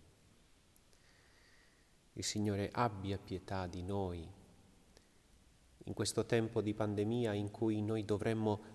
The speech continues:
ravvederci, cambiare strada, ritornare a Dio e alle verità eterne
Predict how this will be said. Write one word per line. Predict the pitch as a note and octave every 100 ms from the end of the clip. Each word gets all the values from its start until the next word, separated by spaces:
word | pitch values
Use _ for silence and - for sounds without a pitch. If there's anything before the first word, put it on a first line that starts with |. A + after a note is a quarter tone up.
| -
ravvederci, | - A2+ A2 G2+ A2 G#2 A#2 A#2 G#2 - - - - - - - - - - - - - - - -
cambiare | - A2+ G2+ G2+ G#2+ A2 G#2+
strada, | G2+ - - B2 A2+ G#2+ D#2 D2 C#2+ - - - - - - - -
ritornare | F#2+ A2 G2+ A2 G2+ G#2+ A#2+ A#2+ G2+ F2+ F2 - - - - - - - - - -
a | - F#2+
Dio | - A2+ A#2 G2 E2+ E2 F2+ - - - - - - -
e | G2+
alle | F#2+ G2
verità | G2+ G2+ F#2 G#2 G2
eterne | F#2+ G#2 G#2 F#2 E2 D#2+ E2